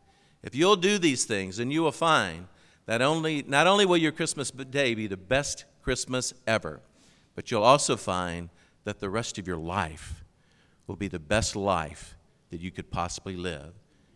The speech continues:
'cause that's what Jesus does for us. He makes us into different people that is far better than we could ever do if we were left to ourselves. So I, I invite you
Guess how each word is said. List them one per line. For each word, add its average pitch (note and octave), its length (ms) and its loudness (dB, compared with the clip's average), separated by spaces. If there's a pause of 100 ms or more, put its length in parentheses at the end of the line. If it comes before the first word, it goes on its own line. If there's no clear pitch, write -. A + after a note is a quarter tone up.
(120)
'cause F#2+ 140 -8
that's A2 280 -2
what A#2 160 -4
Jesus F#2 560 -8 (220)
does F2 240 -2
for - 200 -10
us. D2+ 320 -6 (360)
He F2+ 120 -8
makes G2+ 380 -2
us D#3 160 -2
into A2 260 -4
different C3 440 -6
people D#2+ 480 -6 (380)
that F2+ 100 -10
is F2 200 -6
far C3+ 440 4
better C#3+ 320 2
than B2 160 0
we B2 100 0
could - 180 -8 (100)
ever E3+ 280 2
do E2 420 -4 (560)
if - 120 -16
we G2 80 -4
were F#2 140 -4
left G#2 420 -2 (180)
to F#2 360 -6
ourselves. D#2 720 -6 (300)
So E2+ 340 -2 (140)
I, C3 340 2 (100)
I C3 140 4
invite C3 540 2
you D#2+ 220 -8